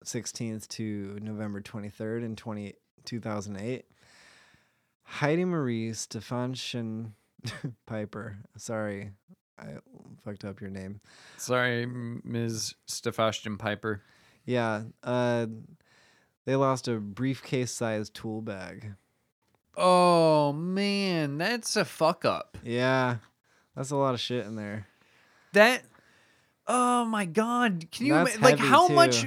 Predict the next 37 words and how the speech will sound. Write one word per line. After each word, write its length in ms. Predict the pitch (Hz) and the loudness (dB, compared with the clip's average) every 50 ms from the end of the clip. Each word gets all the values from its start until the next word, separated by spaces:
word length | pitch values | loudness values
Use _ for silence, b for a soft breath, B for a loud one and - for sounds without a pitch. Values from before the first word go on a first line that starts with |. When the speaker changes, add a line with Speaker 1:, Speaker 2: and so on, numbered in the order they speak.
| - - | 0 0
Speaker 2:
how 240 | 214 240 302 349 | 2 4 4 4
much 360 | 370 370 349 254 - - - - 151 - - _ _ _ - | 6 4 4 4 2 -2 -4 -6 -12 -20 -20 _ _ _ -2
money 400 | 208 208 233 302 339 339 339 294 | 2 4 6 6 6 6 4 2
did 160 | 240 269 220 | 0 2 4
that 200 | 262 262 247 262 | 4 4 4 0
cost 320 | - - 269 262 - - | 2 2 4 4 2 0
to 60 | - 208 | -4 -4
get 340 | 185 - 294 311 269 - | -2 -2 -2 -2 -2 -2
into 200 | 247 254 240 247 240 | -2 2 4 4 4
orbit 360 | - 247 285 330 330 254 254 | 6 6 6 6 6 4 4
in 60 | - | 2
Speaker 1:
Into 160 | 156 - - | 4 4 2
Speaker 2:
the 40 | 220 | 2
first 320 | 101 123 139 - - 156 151 | 4 6 6 6 8 8 6
Speaker 1:
orbit, 160 | 139 110 - | 4 4 4
<laughs> 160 | - 196 151 | 4 6 8
yeah, 100 | 151 156 | 8 8
Speaker 2:
place? 280 | 147 113 143 165 143 120 | 6 6 4 4 4 2
Speaker 1:
seriously. 720 | - - 156 156 170 165 180 170 - 139 127 120 120 120 | 0 -2 2 4 4 4 4 2 0 -2 -2 0 0 2
Speaker 2:
Like, 260 | 220 233 240 214 - - _ - | 4 4 2 2 0 -6 _ 4
every 360 | 294 339 320 262 269 277 233 | 4 4 4 2 0 -2 -2
kilogram 640 | 214 - - 277 254 240 214 - - 214 214 214 202 180 | -2 0 0 2 2 2 2 2 2 2 2 2 0 -4
counts 840 | - - - - - - 262 311 320 330 320 285 208 - - - | -6 -10 -10 -10 -8 -4 -4 -2 0 0 0 0 -2 -2 -4 -4
on 220 | - 202 214 220 214 | -2 0 0 2 0
it. 140 | 208 165 | 0 2
Like, 200 | 214 226 214 - - _ _ _ _ _ _ _ | 2 0 0 0 -6 _ _ _ _ _ _ _
y-, 320 | 208 214 214 - 214 226 240 220 | -12 -12 -12 -10 -8 -8 -4 -2
they're 260 | 285 294 302 277 - _ _ _ _ | 0 0 0 -2 -4 _ _ _ _
Speaker 1:
Exactly. 640 | 131 131 117 101 120 120 117 123 123 - 123 110 104 | -10 -8 -6 -4 -2 -2 -2 -2 -4 -4 -6 -4 4
Speaker 2:
So, 180 | 104 233 233 | 6 6 8
like, 160 | 220 208 165 | 8 6 4
literally, 340 | 180 208 254 277 277 262 220 165 | 2 2 2 2 2 2 2 2
W 400 | 117 170 180 196 240 247 262 214 | 4 6 6 6 6 4 2 2
D 240 | 156 135 180 202 | 2 0 0 0
forty 460 | 196 - - - 147 147 156 170 202 202 | -2 -2 -2 0 2 2 2 2 0 2
was 220 | 175 160 147 - | 0 0 0 0
invented. 720 | 151 135 120 113 151 156 156 143 - 117 80 87 107 - | -2 -4 -2 -2 -2 -2 -2 -2 -4 -4 -4 -6 -8 -12